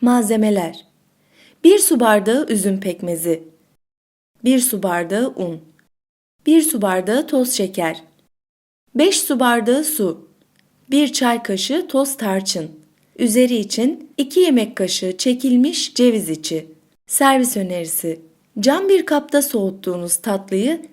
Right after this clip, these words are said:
dilimledikten sonra da servis edebilirsiniz.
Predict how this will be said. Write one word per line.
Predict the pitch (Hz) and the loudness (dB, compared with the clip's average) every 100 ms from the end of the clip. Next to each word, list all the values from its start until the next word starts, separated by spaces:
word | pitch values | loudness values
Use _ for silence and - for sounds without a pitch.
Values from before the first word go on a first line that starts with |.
| _ - | _ -4
dilimledikten | 233 247 240 240 247 247 277 262 | 4 6 6 4 2 0 0 0
sonra | 254 233 240 240 | -2 -2 0 0
da | 220 | -2
servis | 214 202 240 247 | 0 0 0 -2
edebilirsiniz. | 262 220 208 202 190 - 165 156 - | 0 2 0 -2 -2 -2 -4 -4 -6